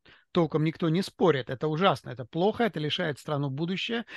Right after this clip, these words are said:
это подрывает ведущие экономические отрасли, да, тот же самый хай-тек. Что можно сейчас сделать, Цви?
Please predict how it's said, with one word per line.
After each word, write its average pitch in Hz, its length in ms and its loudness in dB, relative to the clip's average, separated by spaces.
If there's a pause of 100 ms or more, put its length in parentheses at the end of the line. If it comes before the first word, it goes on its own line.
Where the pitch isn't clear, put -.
(120)
это 156 180 -2
подрывает 160 640 4
ведущие 151 500 -4
экономические 143 600 -6
отрасли, 190 540 -2 (260)
да, 160 140 2
тот 156 160 -2
же 139 100 -2
самый 139 300 0
хай-тек. 202 500 0 (240)
Что 226 540 2
можно 175 320 0
сейчас 147 400 -6
сделать, 143 380 -6
Цви? 123 240 -10